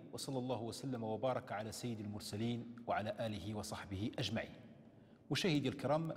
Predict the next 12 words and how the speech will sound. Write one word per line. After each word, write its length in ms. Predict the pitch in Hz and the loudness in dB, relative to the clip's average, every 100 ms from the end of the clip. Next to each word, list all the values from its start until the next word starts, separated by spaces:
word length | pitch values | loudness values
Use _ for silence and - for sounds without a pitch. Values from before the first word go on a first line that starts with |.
| - | -2
مرحبا 320 | 127 - 113 | -2 -2 -2
بكم 340 | 104 - 147 | -4 -2 -2
في 180 | 139 110 | 0 -2
حلقة 360 | - 117 - 107 | 0 -2 -2 -4
جديدة 520 | 101 104 127 117 101 | -2 0 2 2 0
من 140 | 104 95 | -4 -4
حلقات 500 | - 101 - 120 110 | -2 -2 0 0 0
برنامجكم 840 | 101 98 113 113 110 - 120 117 - | -2 0 2 2 0 -2 -2 -2 -4
إضاءات 420 | 104 107 117 107 | 0 2 2 0
حول 300 | 110 101 127 | -4 -2 0
المدونة. 480 | 135 147 120 90 - - - - - - - - - - | 2 2 2 -2 -6 -12 -16 -18 -20 -20 -18 -16 -16 2
حلقة 320 | 147 147 | 4 4